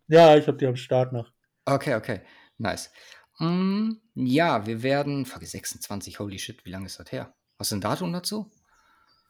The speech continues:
Speaker 1: Ähm,
Speaker 2: Das muss ja irgendwann
Speaker 1: zehnter sechster
Speaker 2: zweitausendneunzehn.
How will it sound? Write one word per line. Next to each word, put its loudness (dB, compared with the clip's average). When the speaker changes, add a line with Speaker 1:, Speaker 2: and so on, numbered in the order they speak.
Speaker 1:
Ähm, -10
Speaker 2:
Das -14
muss -2
ja -4
irgendwann -2
Speaker 1:
zehnter 4
sechster 0
Speaker 2:
zweitausendneunzehn. -